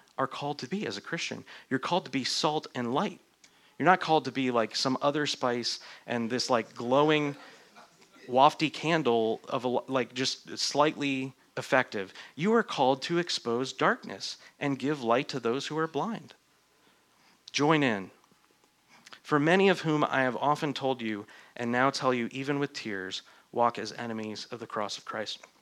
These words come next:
This is essentially a recap of verse two, where he says, "There are dogs who are seeking to come in." The reason Paul says, "Join in and imitate me," is because you will necessarily imitate someone.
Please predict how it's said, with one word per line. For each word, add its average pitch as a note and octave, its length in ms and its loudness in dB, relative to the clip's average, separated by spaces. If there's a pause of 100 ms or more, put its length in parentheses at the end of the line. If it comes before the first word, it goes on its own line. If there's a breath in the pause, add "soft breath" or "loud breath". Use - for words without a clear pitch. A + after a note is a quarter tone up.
(500)
This C3+ 200 0
is A#2+ 180 -4 (240 loud breath)
essentially C3+ 480 2
a A#2 60 0
recap B2+ 560 0
of G2+ 80 -12
verse A2+ 340 -2
two, C#3 300 -2
where A#2 180 2
he A2+ 100 -4
says, A2+ 300 -4 (260 loud breath)
"There B2 180 4
are B2 60 4
dogs B2+ 600 0 (260 soft breath)
who C3 100 -2
are C3 80 2
seeking D3 440 0
to C3 80 -4
come D3 260 -2
in." F#3 240 -4 (340 loud breath)
The D3 100 2
reason G#3 420 2
Paul F3 280 2
says, A2+ 360 2 (300 loud breath)
"Join D3+ 380 0
in B2+ 220 2
and B2+ 220 -6
imitate C#3+ 480 -2
me," C3+ 300 0
is B2 120 -6
because A#2+ 380 -6
you F3 220 -6
will F3 260 0
necessarily A2 800 0
imitate A2 420 -10
someone. G2 420 -8